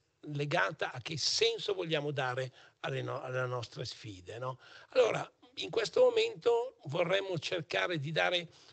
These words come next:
un contributo alto e quindi quando noi parliamo di sostenibilità, ha ragione Manuela, cioè,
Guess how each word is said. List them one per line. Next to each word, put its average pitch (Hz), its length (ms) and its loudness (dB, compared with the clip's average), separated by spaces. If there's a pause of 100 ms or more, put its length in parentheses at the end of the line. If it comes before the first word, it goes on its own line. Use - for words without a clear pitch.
(120)
un 254 120 -2
contributo 202 560 2
alto 123 380 -6
e 160 40 -6
quindi 208 400 -8
quando 208 360 0
noi 185 160 0
parliamo 165 420 -2
di 151 120 -4
sostenibilità, 156 1160 -4 (420)
ha - 80 -10
ragione 175 340 0
Manuela, 127 680 -4
cioè, 139 180 -10